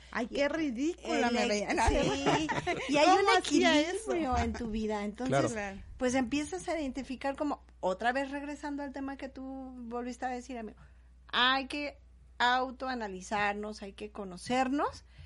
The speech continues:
Speaker 2: para poder no identificarse con muchos de los aspectos y cosas, eh, día a día.
Speaker 3: Por
Speaker 2: ¿Y cómo
Speaker 3: supuesto.
Speaker 2: logras también en-, encontrarte o autoanalizarte?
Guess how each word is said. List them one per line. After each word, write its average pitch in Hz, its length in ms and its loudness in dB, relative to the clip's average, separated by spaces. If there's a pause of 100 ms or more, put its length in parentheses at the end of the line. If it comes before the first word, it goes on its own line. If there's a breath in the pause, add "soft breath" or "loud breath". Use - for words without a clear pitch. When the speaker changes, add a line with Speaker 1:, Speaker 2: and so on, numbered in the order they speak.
(200 soft breath)
Speaker 2:
para 214 320 0
poder 226 440 -4 (140)
no 226 540 -4
identificarse 233 960 -8
con 196 240 -8
muchos 262 500 -4
de 247 120 -4
los 214 200 -8
aspectos 220 540 -12
y - 20 -16
cosas, 190 460 -12 (220)
eh, 185 100 -14 (180)
día 202 240 -2
a 196 40 -4
día. 185 220 -8 (200 loud breath)
Speaker 3:
Por 277 100 -2
Speaker 2:
¿Y 262 60 0
cómo 277 300 6
Speaker 3:
supuesto. 302 200 2
Speaker 2:
logras 269 440 2
también 226 500 -4 (260 soft breath)
en-, 220 320 -4
encontrarte 220 920 -2
o 190 300 -6
autoanalizarte? 208 1000 -4